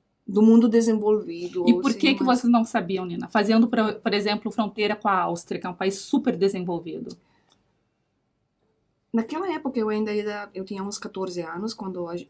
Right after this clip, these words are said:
Speaker 1: a gente entrou nesse processo do independização do, da Eslovênia, mas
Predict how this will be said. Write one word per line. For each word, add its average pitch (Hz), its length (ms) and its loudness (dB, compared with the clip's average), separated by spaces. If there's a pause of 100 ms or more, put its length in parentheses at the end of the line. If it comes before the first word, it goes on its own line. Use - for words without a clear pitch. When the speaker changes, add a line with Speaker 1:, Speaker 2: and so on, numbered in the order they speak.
Speaker 1:
a - 20 -10
gente 175 240 -6
entrou 185 280 -8
nesse 175 240 -8
processo 185 720 -8
do 175 540 -4
independização 190 840 -8
do, 190 220 -10
da 185 140 -10
Eslovênia, 185 600 -8 (520)
mas 180 760 -2